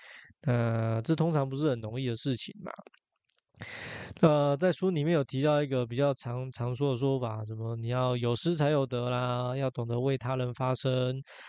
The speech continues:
学习如何思考，去挑战别人的贡献等等。对，这些东西都是他建议你可以发展影响力的做法。那如果你把它放在日常生活中里面，其实我应该很多时候大家都不太愿意去做这些内容，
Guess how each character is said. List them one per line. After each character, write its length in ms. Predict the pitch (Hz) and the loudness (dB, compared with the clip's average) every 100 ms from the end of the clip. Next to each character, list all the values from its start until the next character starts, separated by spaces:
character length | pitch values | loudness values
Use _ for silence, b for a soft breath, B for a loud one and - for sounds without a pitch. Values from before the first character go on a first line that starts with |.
| B B | B B
学 160 | - 147 | 4 4
习 140 | 135 | 4
如 180 | 135 147 | 2 2
何 120 | 139 | 2
思 280 | 127 - 147 | 0 -2 -2
考， 460 | 139 117 113 113 117 | 0 0 0 -2 -4
去 100 | 139 | -6
挑 220 | - 113 | -4 -4
战 220 | 113 131 | 0 0
别 140 | 120 120 | 0 -2
人 100 | 117 | -2
的 100 | 120 | -2
贡 200 | 143 127 | 0 0
献 240 | 123 127 | 0 -2
等 240 | 113 113 120 | -2 -2 -2
等。 220 | 135 202 - | -4 -4 -4
对， 220 | - - 185 B B B B B - | -2 -2 -4 B B B B B 2
这 160 | 240 | 4
些 120 | 226 | 4
东 220 | 220 214 202 | 4 2 0
西 180 | 190 185 | 0 2
都 140 | 180 | 0
是 140 | 160 | 0
他 220 | 170 147 147 | -2 -2 0
建 260 | - 151 | 0 0
议 60 | 139 | 0
你 120 | 120 | -2
可 140 | 131 | 0
以 100 | 127 | 0
发 220 | 117 123 127 | 0 -2 0
展 180 | 113 113 | -2 -2
影 120 | 117 | -2
响 220 | 123 107 | -2 0
力 120 | 120 | 2
的 80 | 117 | 0
做 340 | - - 151 110 | 0 2 2 0
法。 340 | - - - - b b _ | -6 -10 -12 -16 b b _
那 100 | 196 | 2
如 120 | 185 | 4
果 120 | 208 | 2
你 100 | 175 | 0
把 180 | 165 120 | 0 -2
它 60 | 127 | -4
放 220 | - 147 | -4 -2
在 220 | 147 139 139 | 0 0 0
日 100 | 147 | 0
常 200 | 117 120 | -2 -2
生 120 | 127 | -2
活 140 | 120 | -2
中 220 | 117 120 | -2 -2
里 60 | 123 | -2
面， 180 | 139 135 | -4 -4
其 180 | - 147 | -2 0
实 60 | |
我 180 | 160 131 | 2 2
应 140 | 131 139 | 0 0
该 180 | 147 | 0
很 200 | 143 117 113 | 0 -6 -4
多 160 | 135 | -4
时 200 | - 123 | -4 -6
候 160 | 117 127 | -2 0
大 100 | 120 | 2
家 120 | 117 | 2
都 80 | 123 | 0
不 140 | 117 | 0
太 140 | 113 113 | 0 0
愿 180 | 113 | 0
意 20 | 113 | -2
去 140 | 117 | -4
做 200 | - 120 | 0 0
这 100 | 117 | 2
些 140 | 110 113 | 0 2
内 220 | 123 117 | 2 2
容， 260 | 110 117 | -2 -8